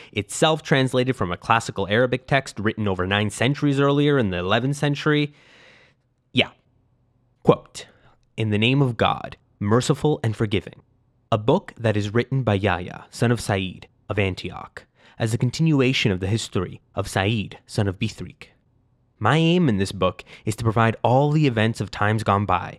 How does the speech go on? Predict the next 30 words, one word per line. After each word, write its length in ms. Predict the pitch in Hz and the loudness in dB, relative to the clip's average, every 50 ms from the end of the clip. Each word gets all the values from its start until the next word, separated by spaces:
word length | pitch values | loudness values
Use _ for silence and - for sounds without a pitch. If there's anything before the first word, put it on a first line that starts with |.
| _ _ _ _ _ _ _ _ - | _ _ _ _ _ _ _ _ -4
that 140 | - 113 104 | -4 -2 -2
have 140 | 110 - - | -2 -6 -6
come 280 | - - 117 117 117 | -2 0 0 0 2
to 80 | - 120 | 0 2
my 160 | 110 101 98 | 2 2 2
attention, 640 | 95 95 - - 87 87 82 - - - - - - _ _ _ _ _ _ | 2 0 -2 -4 -8 -8 -8 -10 -12 -12 -14 -18 -20 _ _ _ _ _ _
and 160 | - 110 107 110 | -4 -2 0 2
in 100 | 101 107 | 2 4
my 140 | 104 98 | 2 2
opinion 500 | 95 92 - - 180 180 120 90 98 - - - - | 2 0 0 2 2 2 2 0 -2 -6 -12 -10 -2
are 160 | - 101 92 | 2 2 2
authentic, 640 | 87 - - 110 98 87 - - - - _ - - _ _ _ _ _ _ _ - - | 2 0 -2 -2 -2 -2 -4 -10 -20 -20 _ -20 -20 _ _ _ _ _ _ _ -4 -2
as 140 | 123 123 | 0 0
well 200 | 117 120 123 151 | 2 2 2 2
as 120 | 175 156 131 | 2 4 4
all 140 | 120 123 127 | 4 4 4
the 140 | 135 127 | 4 2
events 300 | 117 98 98 101 107 - | 2 2 2 -2 -2 0
that 60 | 113 101 | -2 -2
have 100 | 95 - | -2 0
taken 260 | - 117 - 123 113 | -2 0 0 0 -2
place 320 | - - 101 98 101 - | -2 -2 -4 -4 -4 -4
from 140 | - 107 95 | -4 -4 -4
the 140 | 92 95 95 | 0 2 2
end 240 | 110 127 147 143 143 | 4 4 2 2 0
of 80 | 120 | -2
the 60 | 110 | -2
history 340 | 98 117 120 - - 113 110 | -2 -2 -4 -4 -2 0 0
of 100 | 107 98 | 0 0
Sa'id, 400 | - 98 90 90 85 65 - - | 0 -2 -2 -2 -4 -8 -14 -18